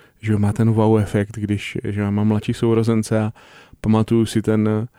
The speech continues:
wow efekt, když, eh, jsme už byli větší a chystali jsme s rodičema ten stromeček, ne, a, a na Štědrý den ráno jsme přišli a, a,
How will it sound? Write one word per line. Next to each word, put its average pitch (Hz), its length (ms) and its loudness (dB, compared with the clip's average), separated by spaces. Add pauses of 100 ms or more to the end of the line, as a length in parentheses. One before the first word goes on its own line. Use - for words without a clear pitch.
(320)
wow 113 220 4
efekt, 107 420 0
když, 104 380 -4
eh, 104 40 -2 (600)
jsme 101 200 -8
už 104 80 -4
byli 113 220 -2
větší 104 400 -4
a 101 40 -2
chystali - 360 -8
jsme 110 220 0
s 107 40 2
rodičema 107 580 0 (300)
ten 117 140 -2
stromeček, 113 560 -2
ne, 101 240 -2
a, 101 180 -4
a 98 380 -4
na 101 100 -4
Štědrý 104 320 -4
den 104 220 0
ráno 98 360 -2
jsme 101 340 -2
přišli 98 500 -4
a, - 80 -6
a, 104 100 -8